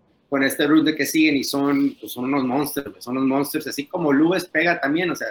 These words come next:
todos, güeyes, cualquier momento, eh, uno, uno al otro, pues, mientras te toque uno, ya valiste madre.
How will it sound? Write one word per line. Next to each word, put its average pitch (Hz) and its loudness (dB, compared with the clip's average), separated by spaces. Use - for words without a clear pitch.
todos, 160 0
güeyes, 165 0
cualquier 156 0
momento, 160 0
eh, 113 0
uno, 175 4
uno 180 6
al 180 4
otro, 185 2
pues, 165 4
mientras 139 2
te 160 0
toque 196 0
uno, 202 2
ya 160 4
valiste 156 2
madre. 123 -4